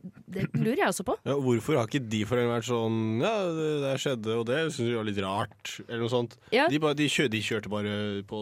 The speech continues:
Speaker 2: som, «Du får ikke lov å være her mer». Rett, de gikk rett på ungen, og den ungen er sikkert sånn fire år.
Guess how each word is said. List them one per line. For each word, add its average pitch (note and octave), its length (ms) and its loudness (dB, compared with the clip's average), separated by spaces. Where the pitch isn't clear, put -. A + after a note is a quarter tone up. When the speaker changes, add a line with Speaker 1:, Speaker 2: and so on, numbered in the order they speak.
Speaker 2:
som, G#2 160 -2
«Du G2 80 -6
får G#2 80 -6
ikke G2 80 -6
lov F#2+ 160 -8
å - 60 -4
være G2 320 -4
her - 20 -6
mer». A2+ 300 -4
Rett, D3 240 2
de F3 160 6
gikk G3 160 4
rett D3 160 2
på G3 160 6
ungen, F#3+ 240 6
og F3 160 6
den F#3 160 8
ungen F3+ 80 8
er A#3 80 6
sikkert G3+ 240 2
sånn G#3 320 -2
fire D3 400 2
år. C#3 320 4